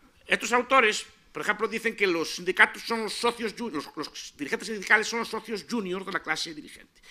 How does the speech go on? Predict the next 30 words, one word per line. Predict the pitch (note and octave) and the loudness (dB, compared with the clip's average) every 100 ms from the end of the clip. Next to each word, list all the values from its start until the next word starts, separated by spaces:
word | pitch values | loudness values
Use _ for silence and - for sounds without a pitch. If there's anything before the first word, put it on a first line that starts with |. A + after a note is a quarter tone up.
| - | 2
Y | |
aparte | D3 - G#3 - | 2 6 4 4
que | D#3 | -4
buena | D3+ A#3+ A#3 | 4 4 6
parte | G#3 D3+ | 2 2
de | |
la | D#3+ | -2
política | - E3 F3+ | -2 -6 -2
laboral | F3+ D3+ F3 F3+ | 0 4 4 4
no | E3 E3+ | 0 -2
es | E3+ | -2
para | - D3+ | -2 -4
favorecer | C#3+ C3+ D3 | -4 -8 -6
al | B2 | -10
patrón, | - C3+ B2 - _ _ _ - - | -12 -14 -16 -20 _ _ _ -14 2
es, | G#3 - - | 2 2 -4
es | F3+ - | -6 4
también | D#3 C3+ D3 A#3 E3 | 6 6 6 6 6
para | - | 2
favorecer | A#2 A#2 C3 E3 | -4 -6 0 2
al | |
patrón, | A#2+ A2+ C#3+ A2 | 2 -2 -4 -4
mejor | - - | -8 -12
dicho. | C3+ - - _ _ _ _ _ - - _ _ - - _ | -10 -10 -10 _ _ _ _ _ -20 -20 _ _ -20 -20 _
Ya | B2+ C#3+ | 0 0
acabo, | - A#2+ C#3+ | 4 2 2
¿eh? | D#3+ - - | -6 -14 -10
Recuerdo | - C3+ F#3 E3+ | -8 4 4 4
un | F3 | 2
día | F#3 | 2